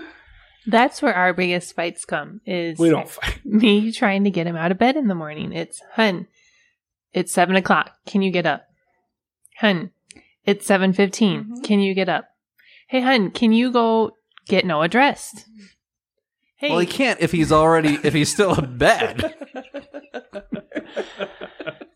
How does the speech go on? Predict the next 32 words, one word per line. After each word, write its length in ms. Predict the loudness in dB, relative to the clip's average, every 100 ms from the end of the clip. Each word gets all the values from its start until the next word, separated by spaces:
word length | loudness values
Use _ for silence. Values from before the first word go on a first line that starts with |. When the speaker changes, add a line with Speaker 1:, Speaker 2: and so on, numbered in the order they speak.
| -20 -20 -20 -20 -20 _ -16
Speaker 1:
But 200 | -10 -6
that's 180 | -2 2
Speaker 2:
Listen, 480 | 2 2 -2 -4 -6 -20 -20 -20 -20 -6
yes, 680 | 2 4 2 -4 -14 -18 -20 _ -20
I 200 | -6 -4
should 300 | -2 0 0
be 120 | 0 0
better 520 | 0 2 0 -2 -6
about 320 | -6 -6 -4
getting 240 | -2 0 2
up 120 | 2
in 100 | 0
the 60 | 0
morning 600 | 0 0 -2 -4 -8 -10
and 160 | -12 -8
helping. 520 | -10 -10 -14 -20 _ _
Speaker 3:
Well, 160 | -6 -2
I 120 | -2
Speaker 2:
I'll 60 | 0
Speaker 3:
just 140 | -2
Speaker 2:
admit 100 | 2
it. 20 | 2
Speaker 3:
wonder, 540 | 4 4 2 2 0 0
like, 220 | -2 -2
how 880 | -6 0 4 4 2 0 -2 -2 -6
did 360 | -6 -6 -6
you 160 | -8 -8
wake 360 | -2 0 -2 0
up 340 | 2 2 0 -12 -20 _ _ _ _ _ _ _
on 200 | 2 2
your 240 | 0 -2 0
own 540 | 2 2 -2 -6